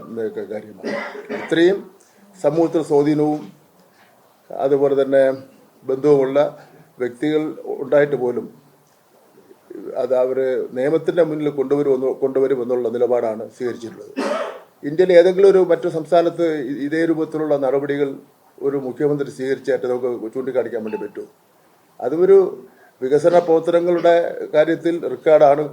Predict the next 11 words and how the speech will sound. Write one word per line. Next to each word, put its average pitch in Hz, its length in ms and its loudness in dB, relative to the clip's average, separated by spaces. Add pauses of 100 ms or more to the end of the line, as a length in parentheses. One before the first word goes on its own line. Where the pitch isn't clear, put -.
(120)
എന്ന് 143 200 -2
പറയുന്നതോടൊപ്പം 131 600 0
തന്നെ, 101 220 -8 (1120)
വികസന 139 400 0
പ്രവർത്തനങ്ങളുടെ 170 560 0
കാര്യത്തിൽ 160 340 0 (240)
കേരളം 143 380 2
മാതൃകയാണെന്ന് 143 600 0
പറയുന്നതോടൊപ്പം 123 560 -2
തന്നെ, 110 200 -8 (680)
കുറ്റകൃത്യങ്ങൾ 156 760 -2